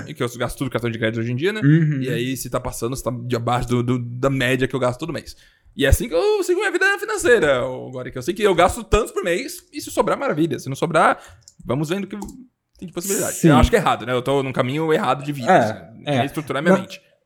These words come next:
Speaker 2: na verdade, é, acho que alguns pontos aqui, até dentro do, do Ed, do que ele falou agora, acho que tem alguns pontos que eu queria fazer aqui agora.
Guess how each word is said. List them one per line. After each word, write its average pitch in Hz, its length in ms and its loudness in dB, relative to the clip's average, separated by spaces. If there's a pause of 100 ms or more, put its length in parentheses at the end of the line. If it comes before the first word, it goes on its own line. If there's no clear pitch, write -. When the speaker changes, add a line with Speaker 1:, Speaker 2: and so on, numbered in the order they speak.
(400)
Speaker 2:
na 185 140 6
verdade, 180 640 2
é, 147 720 -2
acho 151 180 0
que 202 60 4
alguns 185 320 4
pontos 147 400 4
aqui, 127 180 -4
até 127 320 0
dentro 160 320 -2
do, 135 240 0
do 123 240 0
Ed, 127 340 4
do 117 100 -4
que - 80 -6
ele 127 80 2
falou 120 300 2
agora, 127 260 0
acho 127 100 -6
que - 80 -20
tem 139 80 0
alguns 139 240 -2
pontos 131 260 -6
que - 80 -6
eu 127 40 -6
queria 127 200 0
fazer 131 380 2
aqui 117 160 -4
agora. 117 400 -2